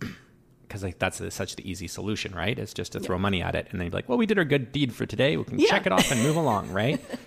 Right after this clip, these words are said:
Speaker 1: And, um, I know that, um, I mean, internally,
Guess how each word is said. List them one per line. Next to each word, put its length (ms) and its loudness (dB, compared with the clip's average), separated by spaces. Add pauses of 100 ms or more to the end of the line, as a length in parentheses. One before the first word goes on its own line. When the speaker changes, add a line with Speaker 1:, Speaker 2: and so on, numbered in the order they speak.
(180)
Speaker 1:
And, 420 4
um, 460 2 (720)
I 120 2
know 280 6
that, 340 0
um, 300 -2
I 20 -2
mean, 260 0
internally, 1040 0